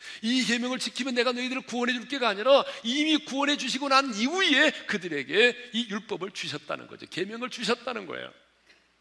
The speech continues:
그러니까 그런 의미에서 보게 되면 율법보다도 은혜가 먼저라는 거죠. 그런데 왜 많은 그리스도인들이 오늘 또 율법적인 신앙생활을 하느냐, 그 말입니다.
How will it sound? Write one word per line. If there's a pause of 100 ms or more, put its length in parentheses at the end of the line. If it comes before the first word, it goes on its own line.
(260)
그러니까
그런
의미에서
보게
되면 (800)
율법보다도
은혜가
먼저라는
거죠. (300)
그런데
왜
많은
그리스도인들이 (320)
오늘
또
율법적인
신앙생활을
하느냐,
그
말입니다.